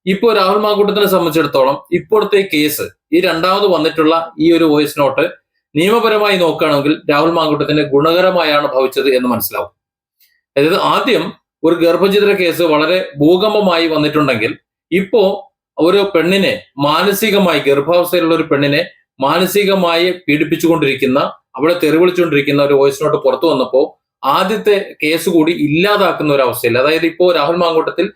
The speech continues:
നിയമപരമായി സുരക്ഷിതനാകുന്ന ഒരു അവസ്ഥയിലേക്കാണ് എത്തിയത്. എങ്ങനെയാണെന്ന് ഞാനൊന്ന് വിശദീകരിക്കാം.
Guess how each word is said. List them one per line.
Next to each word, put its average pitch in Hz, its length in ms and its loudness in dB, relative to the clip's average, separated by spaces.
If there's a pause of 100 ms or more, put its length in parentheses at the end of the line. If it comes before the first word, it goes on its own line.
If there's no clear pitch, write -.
(340)
നിയമപരമായി 196 840 0
സുരക്ഷിതനാകുന്ന 170 840 0
ഒരു 147 140 2
അവസ്ഥയിലേക്കാണ് 131 520 0
എത്തിയത്. 120 260 -2
എങ്ങനെയാണെന്ന് 160 460 0
ഞാനൊന്ന് 151 200 0
വിശദീകരിക്കാം. 117 480 -2